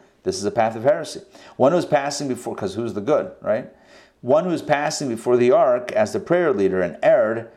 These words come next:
another should immediately pass in his place. And at that moment, the replacement should not refuse in the interest of courtesy. So again, um, if there is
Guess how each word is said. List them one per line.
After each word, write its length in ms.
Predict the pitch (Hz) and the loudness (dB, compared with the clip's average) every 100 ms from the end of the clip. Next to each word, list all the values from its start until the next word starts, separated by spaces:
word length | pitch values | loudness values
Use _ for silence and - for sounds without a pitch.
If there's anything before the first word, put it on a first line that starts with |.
| _ | _
another 400 | 117 113 139 156 | -6 0 0 0
should 200 | 143 135 | -2 0
immediately 440 | 113 110 151 143 143 | 0 0 0 0 -2
pass 420 | 135 113 120 123 | -2 0 0 -2
in 120 | 120 | -6
his 140 | 107 95 | -6 -6
place. 520 | 113 85 65 - - _ _ _ - - - - | -2 0 -2 -8 -14 _ _ _ -20 -20 -18 -2
And 280 | 110 107 107 | 6 6 4
at 120 | 104 | 2
that 200 | 110 117 | 2 2
moment, 360 | 143 190 170 139 | 2 0 0 -2
the 60 | 180 | -2
replacement 560 | 131 139 160 - 123 | -2 -2 -2 -4 -10
should 140 | 110 113 | -8 0
not 180 | 131 | 0
refuse 520 | 113 110 156 147 127 190 | 0 -4 -4 -4 -4 -6
in 100 | 196 | -6
the 140 | 107 | -6
interest 420 | 123 - 104 - - | -8 -6 -8 -6 0
of 300 | 175 - - _ _ _ - | 2 0 -6 _ _ _ -2
courtesy. 460 | 170 135 - - - _ _ _ | 0 0 -2 -8 -14 _ _ _
So 260 | - - 101 | -8 2 4
again, 500 | 101 160 156 104 - _ _ _ _ - | 6 4 4 0 -12 _ _ _ _ 2
um, 480 | 107 113 107 107 - 120 | 6 8 6 2 -4 -6
if 240 | 123 - | -6 0
there 160 | 131 - | 2 4
is 680 | 131 143 127 110 - - | 4 4 4 2 -6 -12